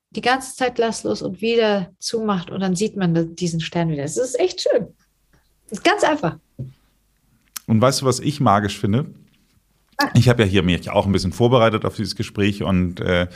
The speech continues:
Speaker 2: habe hier meine Fragen aufgeschrieben und habe mir immer Notizen dazu gemacht, was deine möglichen Antworten sein könnte, um dir vielleicht auch manchmal aufs Pferd zu helfen.
Speaker 1: <laughs>
Speaker 2: Und dreimal darfst du raten,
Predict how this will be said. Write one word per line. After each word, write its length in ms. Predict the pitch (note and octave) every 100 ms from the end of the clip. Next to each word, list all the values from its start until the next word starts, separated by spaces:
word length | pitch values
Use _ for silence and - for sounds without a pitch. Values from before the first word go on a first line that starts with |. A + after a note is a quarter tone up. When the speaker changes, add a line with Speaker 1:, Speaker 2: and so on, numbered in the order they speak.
| - - -
Speaker 2:
habe 320 | G2 F#2+ G2+
hier 260 | F#2 G2
meine 220 | F2+ F2 F2
Fragen 420 | - G2 A#2 B2
aufgeschrieben 840 | D#2 F#2 - - - G2 A#2+ C#3 - - - -
und 260 | G#2 E2+
habe 220 | G2 A2
mir 240 | G#2+ G2+ -
immer 260 | F#2+ F#2+
Notizen 960 | F#2+ F#2 F#2 D3+ D3 - B2 G#2+ G2+ -
dazu 400 | F#2+ F#2 - C#3
gemacht, 320 | C3 A#2+ G#2
was 140 | G2 -
deine 220 | F2+ F#2+
möglichen 400 | F#2+ G2+ G2+ G2+
Antworten 640 | - A#2+ A#2 G2 F#2 F#2+
sein 300 | F2 F2+ F#2+
könnte, 300 | - F#2 G2
um 160 | - F#2
dir 100 | F#2+
vielleicht 240 | F#2 F2
auch 100 | E2+
manchmal 280 | F#2 F2+ G2+
aufs 120 | F2+
Pferd 240 | - B2 B2
zu 120 | G2
helfen. 380 | D#2+ F2 A2 B2 F3+ -
Speaker 1:
<laughs> 200 | - -
Speaker 2:
Und 320 | - G3 - -
dreimal 400 | G#2 E2 A#2 C#3+
darfst 260 | A#2+ A2+ A#2+
du 40 |
raten, 560 | F#2 F#2 G#2 A2 G#2